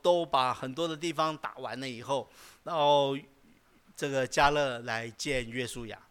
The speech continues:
那这个都是在圣经里面非常有名的故事。然后他来到，他来到基甲见约书亚，然后呢，跟这个约书亚怎么说呢？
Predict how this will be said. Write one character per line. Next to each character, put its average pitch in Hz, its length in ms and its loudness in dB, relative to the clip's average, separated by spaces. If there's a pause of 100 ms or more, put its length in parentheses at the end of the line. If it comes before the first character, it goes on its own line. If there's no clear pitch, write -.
(460)
那 131 380 0
这 220 200 0
个 160 140 -2
都 143 160 -4
是 139 160 -10
在 131 300 -2
圣 127 260 -8
经 131 160 -6
里 123 60 -8
面 123 160 -10
非 131 180 -6
常 123 180 -6
有 120 160 -6
名 117 240 -10
的 127 260 -4 (320)
故 135 180 -6
事。 117 320 -8
然 131 140 -6
后 135 80 -4
他 139 160 -2
来 127 180 0
到， 131 280 -2
他 139 240 0
来 135 180 -4
到 143 120 -2
基 135 180 -10
甲 131 160 -6
见 131 240 -6
约 131 180 -4
书 135 180 -10
亚， 120 220 -6 (500)
然 143 160 4
后 170 120 6
呢， 143 280 0
跟 160 320 0
这 160 100 -4
个 139 340 0 (120)
约 151 180 -4
书 151 160 -8
亚 123 220 -4
怎 123 120 -12
么 123 120 -10
说 139 240 -8
呢？ 131 200 -8